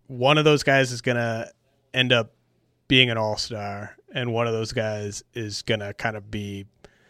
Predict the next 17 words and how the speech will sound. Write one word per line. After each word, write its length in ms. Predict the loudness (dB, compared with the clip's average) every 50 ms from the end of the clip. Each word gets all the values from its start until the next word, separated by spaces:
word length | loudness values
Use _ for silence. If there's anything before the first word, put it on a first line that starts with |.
| _ _ _ _ _ _ _
this 200 | -2 0 0 2
draft's 380 | 2 2 2 2 0 -2 -2
Marquise 380 | -2 -2 -2 -2 -4 -8 -10 -10
Chriss, 320 | -10 -10 -10 -10 -10 -10
where 140 | -8 -8 -6
he's 180 | -6 -6 -8 -8
just 300 | -10 -10 -10 -10 -12 -14 -20 _ _
completely 800 | -10 -8 -6 -2 0 0 0 0 -2 -4 -4 -4 -6 -8 -10 -14 -16 _ _ _ _ _ _ _ _ _ _ _ _ _ _ _ -4 -4
a 80 | -2
nothing, 540 | 0 2 0 0 0 -2 -4 -6 -6 -8 -10
like, 200 | -10 -10 -10 -6
two 140 | -2 -2 -2
years 240 | 0 -2 -4 -6 -8
into 160 | -10 -10 -10
his 120 | -12 -12 -14
career. 340 | -14 -14 -14 -12 -12 -10 -4
Who, 300 | -2 -2 -2 -2 -4 -8